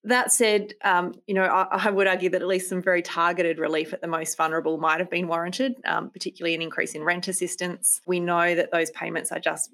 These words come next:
massively lagging market rents, and that's creating all sorts of problems in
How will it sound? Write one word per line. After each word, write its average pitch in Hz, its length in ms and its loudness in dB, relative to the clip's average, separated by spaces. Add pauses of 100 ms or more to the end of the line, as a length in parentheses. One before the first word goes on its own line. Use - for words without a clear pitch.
massively 180 600 -2
lagging 165 640 -2 (580)
market - 400 2
rents, 160 400 -2
and 175 140 -2
that's - 180 -2
creating 165 540 -2
all 165 160 -2
sorts - 300 -4
of 175 100 -18
problems 170 640 -2
in 160 460 -6